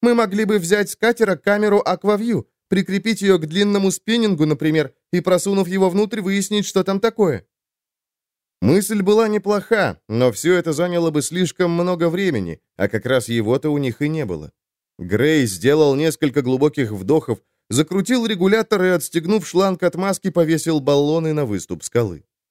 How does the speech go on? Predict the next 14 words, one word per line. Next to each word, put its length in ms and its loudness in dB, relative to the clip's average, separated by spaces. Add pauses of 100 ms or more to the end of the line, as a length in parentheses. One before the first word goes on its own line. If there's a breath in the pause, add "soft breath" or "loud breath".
(380)
«Я 280 4
скоро 280 4
вернусь». 480 -2 (800)
Повернувшись 640 0
лицом 360 2
к 80 -4
отверстию, 680 0 (240)
он 180 4
подумал, 560 2
что 240 0
внутри, 380 -2
пожалуй, 400 0
будет 320 -4
тесновато. 680 0